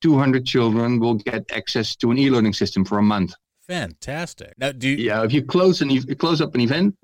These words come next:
Speaker 1: with
Speaker 2: Mm-hmm.
Speaker 1: something like that, it's,
Speaker 2: Mm-hmm.
Speaker 1: um, yeah, it's,
Speaker 2: It
Speaker 1: uh,
Speaker 2: becomes
Speaker 1: kind
Speaker 2: a
Speaker 1: of
Speaker 2: lot
Speaker 1: a
Speaker 2: more meaningful.
Speaker 1: goosebump moment.
Speaker 2: Yeah, yeah, yeah. That,
Speaker 1: Yeah.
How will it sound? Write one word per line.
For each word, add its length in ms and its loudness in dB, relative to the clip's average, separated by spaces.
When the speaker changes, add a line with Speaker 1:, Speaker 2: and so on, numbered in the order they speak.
Speaker 1:
with 260 -4
Speaker 2:
Mm-hmm. 100 -4
Speaker 1:
something 320 0
like 180 -2
that, 260 -4
it's, 320 -2
Speaker 2:
Mm-hmm. 80 -4
Speaker 1:
um, 520 0
yeah, 280 -2
it's, 280 -8
Speaker 2:
It 60 2
Speaker 1:
uh, 340 0
Speaker 2:
becomes 0 -
Speaker 1:
kind 100 0
Speaker 2:
a 60 4
Speaker 1:
of 80 0
Speaker 2:
lot 160 4
Speaker 1:
a 20 -2
Speaker 2:
more 120 -2
meaningful. 380 0
Speaker 1:
goosebump 300 -2
moment. 340 -4
Speaker 2:
Yeah, 160 0
yeah, 180 0
yeah. 240 -2
That, 140 -8
Speaker 1:
Yeah. 100 -4